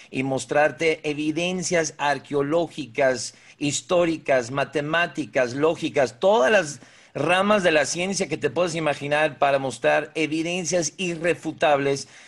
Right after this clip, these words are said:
de que la Biblia es la palabra de Dios, no, ni-, co-, no como ningún otro libro, y Jesús no es cualquier persona en la historia, es el Hijo de Dios,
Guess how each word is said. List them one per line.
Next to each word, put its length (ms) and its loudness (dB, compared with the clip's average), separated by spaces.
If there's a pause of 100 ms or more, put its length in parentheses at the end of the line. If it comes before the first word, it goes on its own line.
(120)
de 180 -4
que 140 0
la 140 4
Biblia 400 2
es 120 -2
la 160 0
palabra 440 2
de 80 2
Dios, 280 0
no, 240 0
ni-, 220 -2
co-, 220 -6
no 240 0
como 160 2
ningún 240 0
otro 200 2
libro, 360 0 (260)
y 100 -2
Jesús 540 0
no 160 0
es 120 -2
cualquier 480 0
persona 380 0
en 60 2
la 60 2
historia, 500 2 (100)
es 400 0
el 140 -4
Hijo 240 -2
de 60 0
Dios, 380 -2